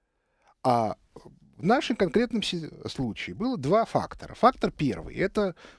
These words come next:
э, он может быть менее важный, но он первый исторический, это, э, э, вступление в В Т О.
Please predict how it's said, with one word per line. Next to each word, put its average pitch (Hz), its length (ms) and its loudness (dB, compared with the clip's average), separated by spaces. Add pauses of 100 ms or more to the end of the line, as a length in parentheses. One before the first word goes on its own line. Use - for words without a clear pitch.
(340)
э, 120 280 -2 (160)
он 190 140 2
может 180 140 -2
быть 165 100 -4
менее 196 380 2
важный, 104 400 -2
но 160 140 0
он 190 180 -2
первый 165 420 0 (380)
исторический, 110 580 -2
это, 196 340 0 (640)
э, 104 140 -4 (220)
э, 107 120 -4 (240)
вступление 175 580 -4
в 131 100 -6
В 143 80 -4
Т - 140 -4
О. - 220 -8